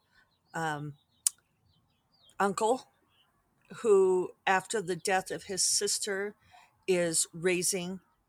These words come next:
his niece, who is seven at the time of the movie.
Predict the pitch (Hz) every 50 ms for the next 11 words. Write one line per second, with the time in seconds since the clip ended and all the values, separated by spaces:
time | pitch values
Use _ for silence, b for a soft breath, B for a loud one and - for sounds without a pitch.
0 | _ _ _ - 202 185 - 185 160 165 165 185 202 - - - - - - _
1 | _ _ _ _ _ _ _ _ _ - - 220 208 185 180 - - - 170 165
2 | 160 160 160 - - - - - - - - - 170 156 147 156 151 180 208 -
3 | _ _ _ _ - 180 170 - 170 - - 185 170 170 160 160 151 - - 180
4 | 175 170 160 147 160 170 196 -